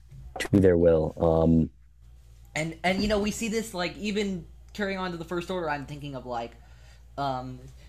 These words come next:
Speaker 2: there's that, there's, there's, there's, there's that great exchange in The Force Awakens where, um, where Phasma's talking to Hux and she goes, you know, "F N two one eight seven, uh, report, uh,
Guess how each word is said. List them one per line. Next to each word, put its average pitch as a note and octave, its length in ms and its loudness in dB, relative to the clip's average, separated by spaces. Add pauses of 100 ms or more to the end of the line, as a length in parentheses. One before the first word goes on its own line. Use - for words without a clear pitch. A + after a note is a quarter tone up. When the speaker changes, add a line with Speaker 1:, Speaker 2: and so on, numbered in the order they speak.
(100)
Speaker 2:
there's D3 220 -6
that, D3+ 220 -2
there's, D3+ 280 -2
there's, D3+ 440 -6
there's, D3 460 -8
there's D#3 240 -8
that C#3+ 140 -8
great D#3+ 140 -6
exchange D3+ 380 -8
in C#3 80 -6
The C3 60 -8
Force C#3+ 260 -4
Awakens B2 540 -6 (340)
where, B2 400 -8
um, A#2 480 -6 (120)
where A#2 380 -8 (400)
Phasma's C#3 460 -4
talking B2 360 -8
to G#2 60 -12
Hux C3+ 420 -8
and A2+ 200 -14
she B2+ 120 -12
goes, A#2+ 400 -12 (520)
you C3+ 120 -8
know, A#2 180 -8
"F F3 180 0
N F#3+ 160 2
two G#3 200 -4
one F#3 120 -2
eight F3+ 160 -2
seven, D3 580 -2
uh, B2+ 540 -2
report, F3 540 -6
uh, B2+ 460 -4